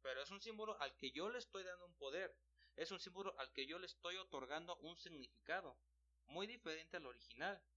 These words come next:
Y hasta incluso le estoy dando un sentido bíblico cuando ni siquiera debería de tenerlo.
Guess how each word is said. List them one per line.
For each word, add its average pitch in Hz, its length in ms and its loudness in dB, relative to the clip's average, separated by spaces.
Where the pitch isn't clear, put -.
Y 139 100 0
hasta 135 220 -2
incluso 175 400 -2
le 160 100 0
estoy 170 280 -2
dando 170 300 0
un 175 180 -6
sentido 151 480 0
bíblico 190 480 0
cuando 120 280 -2
ni 120 100 -12
siquiera 160 380 -6
debería 117 360 -2
de 120 80 -2
tenerlo. 131 400 -4